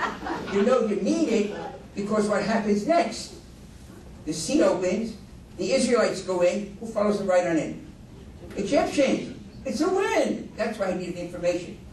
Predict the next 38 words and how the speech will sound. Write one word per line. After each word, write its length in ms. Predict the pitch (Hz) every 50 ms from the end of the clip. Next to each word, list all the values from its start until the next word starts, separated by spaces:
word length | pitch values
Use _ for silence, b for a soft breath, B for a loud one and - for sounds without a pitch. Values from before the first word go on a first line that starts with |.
| - - -
That 220 | - 196 202 208
wind 160 | 214 240 233 214
had 220 | 202 208 208 -
to 60 | 185
look 120 | 175 170 -
so 260 | - - 220 226 233
natural, 420 | 233 220 208 208 208 - - - - - - - - - - - - - - -
so 240 | - - 226 240 254
natural, 440 | 240 214 202 - - - - - - - - - - - - -
that 100 | 151 175
after 240 | 208 226 226 220
the 180 | 220 214 202 214
Israelites 460 | 233 214 208 220 214 202 202 - -
go 220 | - - 214 208 208
in, 200 | 202 202 196 202
the 60 | 202
Egypt-, 400 | 202 214 - 208 - - - -
the 80 | 190
Egyptian, 380 | 190 185 - 240 240 214 208 208
it 200 | 214 214 - -
looks 160 | 285 - -
a 80 | 233 240
wind. 280 | - 370 381 294 -
So 80 | 151 156
the 60 | 151
lucky, 260 | 151 165 170 160 151 - - - -
you 100 | 156 160
know, 160 | 147 151 147
lucky 220 | - 147 143 143 143
guy's 240 | - 147 147 143
got 160 | - - 151 147
a 100 | 135 139
wind. 380 | 160 175 180 180 180 - - - - -
Let's 160 | 190 180 - 185
go 160 | 196 185 175
right 140 | 175 175 185
in 80 | 190 196
after. 240 | 214 - - -